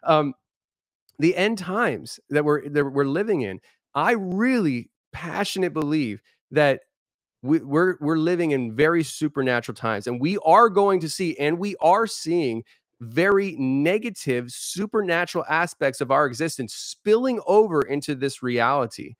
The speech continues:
And God is not gonna sit back and be mocked. He is not gonna sit back and just let it happen and be like, "Well, you know, what can you do?"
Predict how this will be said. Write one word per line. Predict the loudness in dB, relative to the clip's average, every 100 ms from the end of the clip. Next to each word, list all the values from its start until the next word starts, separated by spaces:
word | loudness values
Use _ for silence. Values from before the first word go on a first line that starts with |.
| _ _ _
And | 0 0 0
God | 0 0
is | -2
not | -2 -2 -2
gonna | 0 -2
sit | -2 -4 -2
back | -4 -2
and | -4
be | -2
mocked. | 0 2 0 0
He | -4
is | -2
not | -2 -2 -2
gonna | -4
sit | -2 -6 -2
back | -2 0 -2
and | -4
just | -2
let | 0 0
it | 0
happen | 0 0 0
and |
be | 0
like, | 0 2
"Well, | 4 4
you | 2 0
know, | 0 2
what | 0 -2
can | -2
you | -4
do?" | 0 0 0